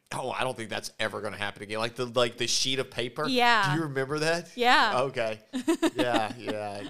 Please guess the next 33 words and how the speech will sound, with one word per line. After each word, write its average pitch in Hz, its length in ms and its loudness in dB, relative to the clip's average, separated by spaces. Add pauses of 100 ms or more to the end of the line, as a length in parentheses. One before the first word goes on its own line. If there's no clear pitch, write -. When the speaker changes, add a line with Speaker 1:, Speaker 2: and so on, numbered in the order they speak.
(140)
Speaker 1:
No, 104 360 -4 (140)
I, 117 120 2
I 117 180 0
worked 123 240 0
at 117 80 -2
a, 113 100 -4 (220)
I 120 120 -4
worked 123 260 -6
at 107 40 -6
a 107 40 -6
place 110 240 -6
that 101 100 -8
had 104 160 -4
one 101 120 -8
of 95 60 -8
those. 98 280 -10 (560)
Speaker 2:
Yeah. 208 220 -8 (960)
Speaker 1:
Yeah. 92 140 -16
Speaker 2:
I 247 80 -6
think 370 180 -10
I 392 60 0
used 196 460 -8
one 160 140 -14
of 147 100 -16
those 147 540 -14 (680)
at 160 80 -18
some 175 260 -8
point. 139 380 -14 (1600)
Or 151 400 -14 (560)
there 233 140 -4
was 226 380 -4 (100)
a, 190 240 -8
uh, 165 300 -8